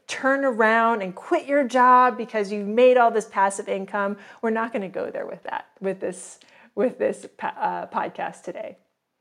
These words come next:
'Cause that takes time, that takes energy, that takes know-how. But above all, it comes back to time.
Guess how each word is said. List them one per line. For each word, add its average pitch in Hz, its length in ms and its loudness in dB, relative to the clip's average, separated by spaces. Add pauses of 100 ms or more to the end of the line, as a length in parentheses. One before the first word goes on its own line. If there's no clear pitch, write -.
(280)
'Cause 196 140 -8
that 185 180 -2
takes 202 260 -8
time, 240 360 -8
that 175 160 -8
takes 185 280 -12
energy, 208 500 -8
that 175 180 -10
takes 180 260 -14
know-how. 190 680 -10 (560)
But 202 100 -4
above 202 260 -2
all, 170 260 -2
it 180 120 -18
comes 180 240 -10
back 170 260 -10
to - 80 -16
time. - 580 -20